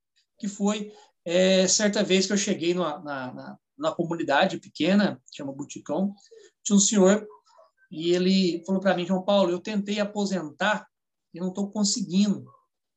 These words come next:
E perguntei, falei pra ele, falei assim, é, "Mas o que que tá acontecendo?"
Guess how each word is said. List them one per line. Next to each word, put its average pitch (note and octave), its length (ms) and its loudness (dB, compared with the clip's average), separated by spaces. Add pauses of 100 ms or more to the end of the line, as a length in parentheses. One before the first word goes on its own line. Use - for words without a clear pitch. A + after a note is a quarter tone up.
(240)
E C4 400 -6 (340)
perguntei, F4+ 400 -6
falei D#4+ 200 -2
pra E4 160 0
ele, A#3+ 160 0
falei B3+ 200 -4
assim, A3 520 -4 (120)
é, F3+ 300 -14 (100)
"Mas F4 160 -4
o - 40 -2
que F#4 100 -2
que F#4 80 -6
tá D4 80 2
acontecendo?" G3+ 680 -2